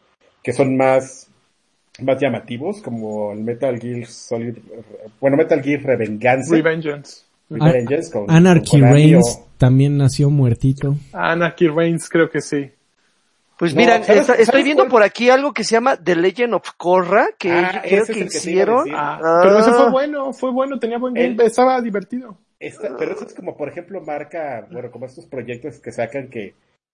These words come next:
Speaker 2: Pero
Speaker 1: repente
Speaker 2: eran
Speaker 1: no te
Speaker 2: un
Speaker 1: imaginas
Speaker 2: anime.
Speaker 1: que son, ajá, que sean de, de Platinum Games.
Speaker 3: Star Fox Zero.
Speaker 1: Pero, ah, también.
Speaker 2: ¿Cuál?
Speaker 3: Star Fox
Speaker 1: Star Fox
Speaker 3: Zero.
Speaker 1: Zero.
Speaker 3: El, el,
Speaker 4: Transformers
Speaker 1: el
Speaker 4: Devastation también,
Speaker 3: lo,
Speaker 4: ¿no?
Speaker 3: lo
Speaker 4: Fue
Speaker 3: hizo,
Speaker 4: que
Speaker 3: lo hizo
Speaker 4: no.
Speaker 3: Platinum.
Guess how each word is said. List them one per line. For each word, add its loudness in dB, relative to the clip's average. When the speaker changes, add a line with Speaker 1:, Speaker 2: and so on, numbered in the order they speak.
Speaker 2:
Pero -2
Speaker 1:
repente 0
Speaker 2:
eran 0
Speaker 1:
no -4
te -6
Speaker 2:
un -2
Speaker 1:
imaginas 2
Speaker 2:
anime. -10
Speaker 1:
que -16
son, -16
ajá, -10
que -14
sean -4
de, -4
de -10
Platinum -10
Games. -8
Speaker 3:
Star 4
Fox 4
Zero. 8
Speaker 1:
Pero, 0
ah, -6
también. -6
Speaker 2:
¿Cuál? 0
Speaker 3:
Star 0
Fox 2
Speaker 1:
Star -2
Fox -6
Speaker 3:
Zero. 6
Speaker 1:
Zero. -4
Speaker 3:
El, 4
el, 2
Speaker 4:
Transformers 4
Speaker 1:
el -14
Speaker 4:
Devastation 0
también, 4
Speaker 3:
lo, -2
Speaker 4:
¿no? 6
Speaker 3:
lo 8
Speaker 4:
Fue 8
Speaker 3:
hizo, 4
Speaker 4:
que -4
Speaker 3:
lo 8
hizo 6
Speaker 4:
no. -2
Speaker 3:
Platinum. 4